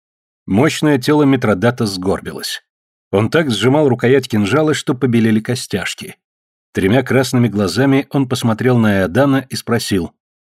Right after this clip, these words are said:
«Что скажешь на это?» «Что я служу царю, а этот римлянин нет!» неистово ответил Эодан. Он чувствовал, что фразы Флавия словно загоняют его. «Защитник Востока.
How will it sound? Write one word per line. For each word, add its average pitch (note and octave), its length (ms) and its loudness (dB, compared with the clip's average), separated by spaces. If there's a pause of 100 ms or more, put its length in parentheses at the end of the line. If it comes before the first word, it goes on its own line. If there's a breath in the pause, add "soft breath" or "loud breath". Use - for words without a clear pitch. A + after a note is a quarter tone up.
(200)
«Что C3 300 2
скажешь C3 640 0
на G#2+ 240 0
это?» - 440 -2 (760)
«Что - 240 -2
я D3+ 180 4
служу E3 380 2
царю, F3 500 2
а A#2+ 120 2
этот D3 280 0
римлянин F#3 560 4
нет!» E3 340 2 (460)
неистово C#3 520 2
ответил G#2+ 460 -2
Эодан. F#2 420 -2 (680)
Он F#2+ 160 -2
чувствовал, D#3 420 0
что - 180 -6
фразы A2+ 360 -2
Флавия C#3 420 2
словно C3 380 0
загоняют A#2 580 0
его. - 260 -14 (1120)
«Защитник C#3 680 0
Востока. B2 800 -2